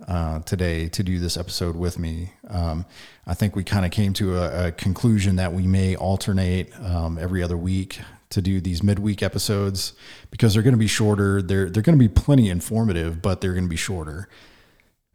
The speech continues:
Um, but I, I think eventually we will come together, can kinda converge and, um,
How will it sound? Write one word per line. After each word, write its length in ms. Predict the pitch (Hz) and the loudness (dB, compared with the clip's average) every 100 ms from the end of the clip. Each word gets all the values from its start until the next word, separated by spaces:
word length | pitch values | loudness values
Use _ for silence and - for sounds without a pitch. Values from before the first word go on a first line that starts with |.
| - | -2
Um, 560 | 101 98 92 90 85 - - 214 | 2 4 4 2 0 -6 -14 -8
but 320 | 101 135 107 | 2 2 2
I, 300 | 107 113 - | 0 -2 0
I 20 | |
think 220 | 101 113 | 2 2
eventually 420 | 95 98 92 101 95 | 2 0 0 0 0
we 140 | 95 | 0
will 200 | 92 90 | 0 -2
come 200 | - 95 | 0 0
together, 440 | 85 92 87 85 | 0 -2 0 -2
can 320 | 85 - 82 90 | -4 -6 -6 -4
kinda 260 | 92 87 | -4 -2
converge 600 | - 87 85 87 85 80 | -2 -2 -2 -2 -2 -4
and, 380 | - 85 82 80 | -6 -4 -2 -2
um, 400 | 80 82 90 | -4 -6 -8